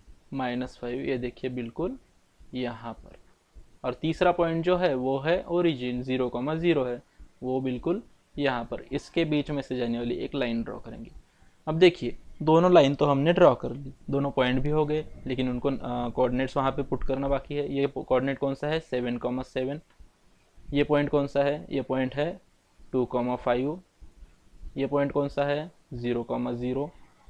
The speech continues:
ये कौन सा है? वन, व-, minus one comma one। उसके बाद ये है minus nine comma minus five और ये है minus two comma minus five। तो अब हुआ क्या? Equation रह गए। Equation क्या है?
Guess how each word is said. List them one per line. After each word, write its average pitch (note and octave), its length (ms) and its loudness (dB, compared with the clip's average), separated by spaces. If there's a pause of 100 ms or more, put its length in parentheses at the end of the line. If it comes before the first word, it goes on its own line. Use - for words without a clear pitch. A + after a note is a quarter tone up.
(180)
ये C3 100 -2
कौन C3+ 180 -2
सा C#3 160 0
है? C#3 160 2
वन, B2 200 -2 (160)
व-, A#2+ 320 -4
minus B2 380 -2
one B2 160 -2
comma B2+ 380 -4 (340)
one। B2+ 240 0 (520)
उसके C3+ 200 -2
बाद C#3 260 0
ये C3 220 0
है C#3 160 0
minus B2+ 500 -4
nine B2 280 -4
comma B2+ 340 -4 (120)
minus B2 420 -6
five C3 360 -6 (840)
और A#2+ 140 -4
ये C#3+ 260 0
है D#3 340 -4 (540)
minus B2 640 -6
two C#3+ 160 -2
comma B2+ 360 -6
minus C3 540 -8
five। A2+ 160 -12 (720)
तो F#3 140 6
अब F#3+ 180 6
हुआ F3+ 240 10
क्या? - 200 -2 (640)
Equation D3+ 360 0
रह D3+ 200 2
गए। D#3+ 220 -4
Equation C3+ 400 -4
क्या C#3+ 180 0
है? D3 120 -6